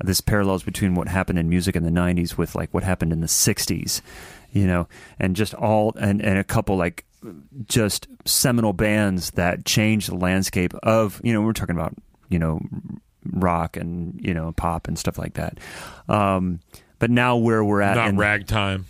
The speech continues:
Speaker 1: <laughs> not the state of ragtime or what was going on in, uh, Butte, uh, or anything like that.
Speaker 2: Who played bass clarinet in your last band? <laughs>
Speaker 1: He,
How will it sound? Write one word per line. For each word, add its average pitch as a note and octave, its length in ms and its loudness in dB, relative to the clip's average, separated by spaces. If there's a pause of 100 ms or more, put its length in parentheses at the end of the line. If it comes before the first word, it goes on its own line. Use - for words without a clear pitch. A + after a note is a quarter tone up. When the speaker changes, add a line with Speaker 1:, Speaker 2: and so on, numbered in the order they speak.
(120)
Speaker 1:
<laughs> - 1300 -8
not A2+ 160 2
the A2 60 0
state A2 260 2
of G2 80 -2
ragtime G2 640 2
or F#2 40 2
what F#2 80 -2
was F#2 140 0
going F#2+ 240 2
on F#2+ 260 2
in, F#2 220 2
uh, F2+ 200 0 (560)
Butte, G2+ 460 2 (280)
uh, F#2+ 280 2
or G2 100 0
anything G2 340 0
like F2 180 0
that. F#2 140 2
Speaker 2:
Who - 80 2
played B3 280 2
bass E3 220 0
clarinet E3+ 520 0
in G#2 60 -8
your F#2+ 120 -2
last F2+ 260 0 (100)
band? G#2 920 -2 (360)
<laughs> - 20 -20 (1900)
Speaker 1:
He, C#3+ 240 -2